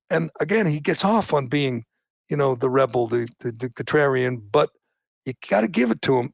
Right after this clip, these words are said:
It would be really, be much, much easier on him to get the vaccine, go to practice, cash his checks, and not be the center of attention.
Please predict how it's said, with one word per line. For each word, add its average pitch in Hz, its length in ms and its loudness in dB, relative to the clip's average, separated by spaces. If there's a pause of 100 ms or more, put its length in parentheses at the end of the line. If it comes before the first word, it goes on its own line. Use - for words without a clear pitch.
It 165 80 0
would 175 180 2
be 175 160 0
really, 160 560 0
be 170 160 0
much, 165 440 2
much 170 260 2
easier 139 420 0 (100)
on 165 240 4
him 123 420 -2 (480)
to 123 80 -2
get 151 240 2
the 143 60 0
vaccine, 131 580 0
go 135 160 4
to 139 80 2
practice, 131 540 0
cash - 360 2
his 135 120 -6
checks, - 480 0
and 110 260 -4
not 131 260 0
be 143 120 -2
the 120 100 -4
center 131 340 2
of 117 80 -2
attention. 127 460 -2